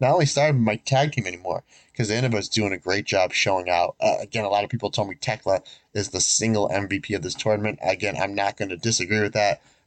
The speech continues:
but I'm gonna say that Tomoka Inaba is doing a great job getting her name out in this tournament. And again, it's somebody that I hope Stardom signs to a full-time deal.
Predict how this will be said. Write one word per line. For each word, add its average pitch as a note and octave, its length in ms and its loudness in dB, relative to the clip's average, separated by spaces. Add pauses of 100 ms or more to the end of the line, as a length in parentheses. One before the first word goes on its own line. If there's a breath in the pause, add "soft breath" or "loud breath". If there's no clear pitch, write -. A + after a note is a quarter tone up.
but G2 120 0
I'm G#2+ 140 0
gonna G2+ 140 0
say F#2+ 160 -2
that F2+ 160 -2
Tomoka G2 300 -4
Inaba F2+ 320 0
is F2 120 -4
doing G2+ 160 -4
a - 280 -20
great F#2 180 -4
job F2+ 340 0
getting F#2 220 -6
her F#2 140 -10
name F2 300 -6
out E2 200 -2
in G2+ 120 -8
this G2 160 -6
tournament. F2+ 500 -2 (360 soft breath)
And F#2+ 100 -8
again, F#2 220 -4
it's F2 140 -4
somebody G2 320 0
that E2+ 120 2
I E2 100 0
hope F#2+ 200 -4
Stardom F2+ 400 -2
signs F#2 400 -2
to F#2 100 -4
a F2+ 40 -8
full-time F#2 480 -4
deal. F2 320 -2